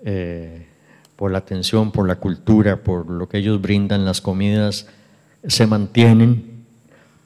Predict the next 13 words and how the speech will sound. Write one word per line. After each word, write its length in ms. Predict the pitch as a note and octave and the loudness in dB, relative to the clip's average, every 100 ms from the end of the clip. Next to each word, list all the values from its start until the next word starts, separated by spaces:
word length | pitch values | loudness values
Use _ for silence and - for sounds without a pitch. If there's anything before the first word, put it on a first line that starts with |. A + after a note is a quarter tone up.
| _ | _
tienen 320 | - D3+ D3+ | 2 4 4
una 220 | C#3+ C#3+ C3 | 2 4 4
base, 520 | B2+ B2+ - B2+ A#2 - - - - - | 2 0 0 -2 -2 -10 -16 -16 -16 -12
tienen 240 | - C3+ C3 | -6 -2 0
una 160 | B2+ | 0
base 480 | A#2+ A#2+ - G#2+ G2+ - - - _ _ _ _ _ _ | 0 -2 -2 -2 -4 -10 -20 -20 _ _ _ _ _ _
religiosa. 760 | B2+ A2 G#2 F#2 G2+ F#2+ - - _ _ _ _ _ _ _ _ | -6 0 0 2 0 -2 -4 -20 _ _ _ _ _ _ _ _
Eso, 260 | - G#2 B2+ | -10 -4 -2
de 140 | G2+ | 0
ahí 160 | G2+ G#2+ | 2 2
tal 180 | G#2+ G2+ | 0 0
vez 240 | G#2+ G#2+ | 2 2
la, 280 | G#2 F#2+ E2 | 0 -2 -4